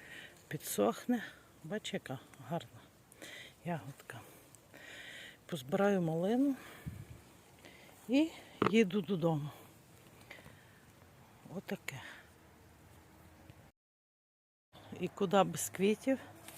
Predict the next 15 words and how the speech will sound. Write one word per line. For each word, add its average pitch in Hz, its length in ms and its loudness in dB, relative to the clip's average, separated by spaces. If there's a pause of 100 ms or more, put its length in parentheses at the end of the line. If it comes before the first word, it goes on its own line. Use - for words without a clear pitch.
(920)
Повторно 190 680 2
цвіте 185 400 -2
моя 175 300 0
троянда. 175 720 0 (1080)
Дуже 175 380 -2
гарна, 160 560 -4 (300)
неймовірно. 170 840 -2 (1040)
Це 190 160 4
вже 180 220 0
вона 175 300 0
один 180 340 0
раз 180 300 -2
відцвіла, 170 760 0
а 143 40 -4 (120)
це 196 180 0